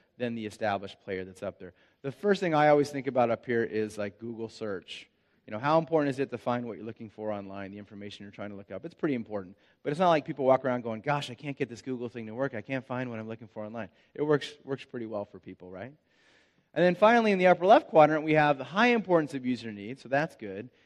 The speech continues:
And we have low user satisfaction with current alternatives. That's where opportunities live, basically.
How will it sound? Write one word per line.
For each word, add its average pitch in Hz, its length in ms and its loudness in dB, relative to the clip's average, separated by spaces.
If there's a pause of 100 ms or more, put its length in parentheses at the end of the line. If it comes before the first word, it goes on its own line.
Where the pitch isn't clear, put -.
(120)
And 147 140 0
we 170 100 4
have 175 240 8
low 170 320 12
user 170 320 2
satisfaction 139 680 2
with 113 120 -14
current 107 180 -10
alternatives. 101 500 -10
That's 190 240 4
where 190 140 4
opportunities 143 720 0
live, 78 340 -16
basically. 73 580 -20